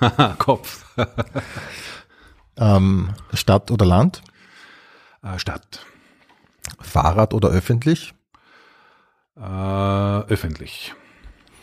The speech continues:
Speaker 2: Klavier oder Orchester?
Speaker 1: Klavier.
Speaker 2: Donauwalzer oder Radetzky-Marsch?
Speaker 1: Donauwalzer.
Speaker 2: Mozart oder Beethoven?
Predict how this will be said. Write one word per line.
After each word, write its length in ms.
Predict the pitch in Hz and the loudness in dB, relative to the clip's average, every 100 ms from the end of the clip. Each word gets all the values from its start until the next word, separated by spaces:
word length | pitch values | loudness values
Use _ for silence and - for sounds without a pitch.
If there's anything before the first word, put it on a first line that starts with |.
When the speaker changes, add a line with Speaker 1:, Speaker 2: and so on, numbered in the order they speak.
| - - - - _ | -20 -20 -20 -20 _
Speaker 2:
Klavier 600 | - 113 104 110 156 180 - | 2 4 4 4 4 4 2
oder 220 | 120 117 | 2 4
Orchester? 520 | 110 - - - - - _ _ _ _ _ _ _ _ _ _ _ _ _ _ _ _ _ - | 4 2 -2 -4 -12 -18 _ _ _ _ _ _ _ _ _ _ _ _ _ _ _ _ _ -6
Speaker 1:
Klavier. 420 | 104 85 73 69 _ _ _ _ _ _ _ _ _ - - _ _ _ | -4 -4 -6 -14 _ _ _ _ _ _ _ _ _ -20 -20 _ _ _
Speaker 2:
Donauwalzer 680 | - 107 147 131 127 - 131 | 0 2 4 4 2 0 0
oder 160 | 117 104 | 2 2
Radetzky-Marsch? 800 | 92 87 - 120 110 139 - - _ _ _ _ _ _ _ _ _ - | 2 0 -2 -2 0 0 -2 -14 _ _ _ _ _ _ _ _ _ -10
Speaker 1:
Donauwalzer. 680 | 90 80 69 69 - 67 - _ _ _ _ _ _ _ - - _ _ _ | -8 -8 -10 -16 -16 -18 -20 _ _ _ _ _ _ _ -20 -20 _ _ _
Speaker 2:
Mozart 720 | 101 92 131 - - 73 - - | 0 2 4 2 0 -2 -4 -4
oder 160 | - | -4
Beethoven? 680 | - 82 - 101 104 147 147 | 0 0 0 0 2 2 0